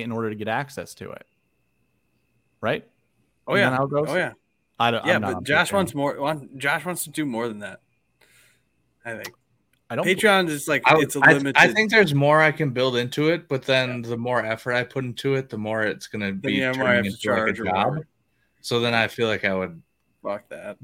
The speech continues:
Speaker 3: have to be paid
Speaker 2: Um,
Speaker 3: for it or just not do it. So
Speaker 2: I'm gonna go check on my family now. Uh, we will be back again next week for the, uh, like I said, the Twitter d-, deep dive. Plus,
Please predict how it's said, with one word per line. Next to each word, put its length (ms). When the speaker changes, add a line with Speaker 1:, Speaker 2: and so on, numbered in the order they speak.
Speaker 3:
have 320
to 80
be 160
paid 180
Speaker 2:
Um, 320
Speaker 3:
for 60
it 120
or 200
just 240
not 160
do 120
it. 140
So 300
Speaker 2:
I'm 100
gonna 180
go 160
check 500
on 140
my 160
family 460
now. 240
Uh, 560
we 100
will 200
be 120
back 300
again 320
next 340
week 240
for 160
the, 520
uh, 420
like 180
I 40
said, 300
the 60
Twitter 720
d-, 140
deep 240
dive. 480
Plus, 480